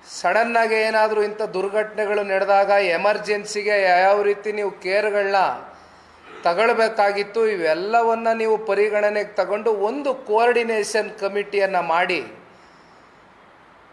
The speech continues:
ಎರಡು ದಿನಗಳ ಕಾಲ ನೀವು ಸಮಯ ತಗೊಂಡಿದ್ರೂ ಕೂಡ ಈ ಪ್ರಪಂಚ ಏನು ಮುಳುಗ್ತಾ ಇರಲಿಲ್ಲ, ನಾವೆಲ್ಲ ಕಾಯ್ತಾ ಇದ್ವು,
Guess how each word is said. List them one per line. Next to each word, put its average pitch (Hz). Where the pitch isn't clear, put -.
ಎರಡು 254
ದಿನಗಳ 247
ಕಾಲ 233
ನೀವು 220
ಸಮಯ 214
ತಗೊಂಡಿದ್ರೂ 208
ಕೂಡ 202
ಈ 196
ಪ್ರಪಂಚ 220
ಏನು 226
ಮುಳುಗ್ತಾ 202
ಇರಲಿಲ್ಲ, 175
ನಾವೆಲ್ಲ 170
ಕಾಯ್ತಾ 208
ಇದ್ವು, 123